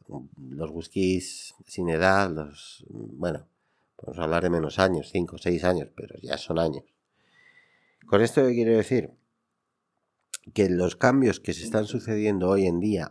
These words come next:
o los cambios que se sucedieron hace diez años, los estamos viendo ahora. Y los que se suceden hoy en día, lo que pasa en la industria del whisky hoy en día, lo vamos a ver dentro de una década,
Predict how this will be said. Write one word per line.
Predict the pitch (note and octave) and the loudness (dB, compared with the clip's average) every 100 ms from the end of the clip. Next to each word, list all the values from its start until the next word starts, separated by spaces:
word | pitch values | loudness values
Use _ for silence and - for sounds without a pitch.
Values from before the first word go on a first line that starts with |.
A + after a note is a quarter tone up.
| - | -10
o | E2+ | -10
los | D#2 | -6
cambios | - A2 G2 - | 0 0 0 -4
que | D#2+ | -10
se | D#2 | -12
sucedieron | - C#2+ D2+ D2 F2+ F#2+ G2 | -14 -14 -8 -2 -2 0 -2
hace | F#2 F#2+ | -4 -2
diez | F2+ - | -2 -2
años, | F#2+ G2 F#2 | -2 0 0
los | D#2+ - | -4 -6
estamos | G2 G2+ F#2 | -2 0 -2
viendo | F2+ D#2 D2+ | -2 -2 0
ahora. | F2+ D#2+ - _ | 0 0 -6 _
Y | - | -14
los | D2+ - | -14 -12
que | D#2 | -14
se | - | -14
suceden | D2+ - - G2+ G#2+ | -16 -14 -4 0 2
hoy | A2 G#2 | 2 2
en | G2+ | 2
día, | G2+ G2+ F#2 - _ _ _ _ | 0 0 -2 -10 _ _ _ _
lo | - | -18
que | - | -14
pasa | - A2 - E2 | -4 -2 -2 -6
en | |
la | D2+ | -8
industria | D2 D#2+ - E2+ | -10 -12 -6 -6
del | D2+ | -6
whisky | D2+ E2 - D#2+ D2 | -6 -8 -8 -10 -8
hoy | - G2 F#2+ | -2 0 0
en | E2 E2 | -2 -2
día, | F#2 D#2+ C#2+ - _ _ _ _ _ _ _ _ - | -2 -2 -8 -18 _ _ _ _ _ _ _ _ -2
lo | F2+ | 0
vamos | E2+ G2+ A#2 - | 4 4 4 2
a | F#2 | 4
ver | F#2+ D#2+ | 4 2
dentro | D#2 E2 D2+ D#2 | -4 -6 -4 -6
de | D#2 | -6
una | D2+ D2 | -6 -4
década, | E2 - D2+ - | -4 -6 -10 -12